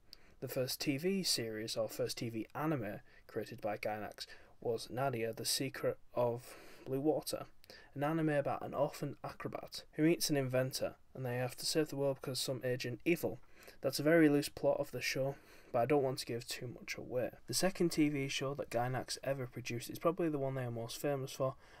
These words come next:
and probably the one you've definitely heard of, and that is Neon Genesis Evangelion. An anime that needs no introduction for how iconic it is, and definitely a show I recommend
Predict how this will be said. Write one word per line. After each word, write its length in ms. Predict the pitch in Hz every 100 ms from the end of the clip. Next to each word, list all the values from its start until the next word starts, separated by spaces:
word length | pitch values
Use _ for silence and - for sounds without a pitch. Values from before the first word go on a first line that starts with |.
| -
and 100 | 131
probably 360 | 170 180 160
the 160 | 147 131
one 280 | 123 127 127
you've 240 | 117 113
definitely 580 | 127 123 - 120 - 107
heard 360 | - 127 123 117
of, 300 | 113 - -
and 80 | 127
that 160 | 120 127
is 180 | 123 143
Neon 300 | 143 139 135
Genesis 720 | 131 127 123 - 120 - - -
Evangelion. 920 | 127 120 117 117 113 127 117 92 - - - - - - - -
An 100 | -
anime 200 | 143 165
that 160 | 160 -
needs 180 | 147
no 160 | 151 151
introduction 760 | 165 151 135 131 - - - - - - - - - - -
for 200 | - 117
how 260 | 123 120
iconic 720 | 120 107 110 - 135 135 - 131
it 100 | -
is, 280 | 123 123 - - - -
and 80 | -
definitely 360 | 156 - 135
a 40 | 135
show 220 | - 117
I 100 | 120
recommend 520 | 113 117 127 117 104